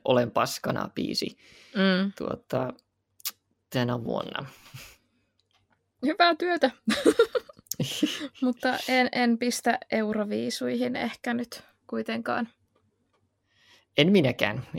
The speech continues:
Speaker 1: en minäkään pistäisi. Aihe ihan hyvä ja näin, ja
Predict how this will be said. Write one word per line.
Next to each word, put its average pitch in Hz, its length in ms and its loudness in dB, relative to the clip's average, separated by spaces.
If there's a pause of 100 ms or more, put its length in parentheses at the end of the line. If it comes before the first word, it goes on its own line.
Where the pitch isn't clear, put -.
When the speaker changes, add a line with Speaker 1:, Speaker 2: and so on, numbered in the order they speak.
Speaker 1:
en 123 60 -2
minäkään - 520 -2
pistäisi. - 720 -10 (440)
Aihe 135 540 6
ihan 202 360 4
hyvä 190 300 2
ja 170 160 0
näin, 156 400 0
ja 143 140 0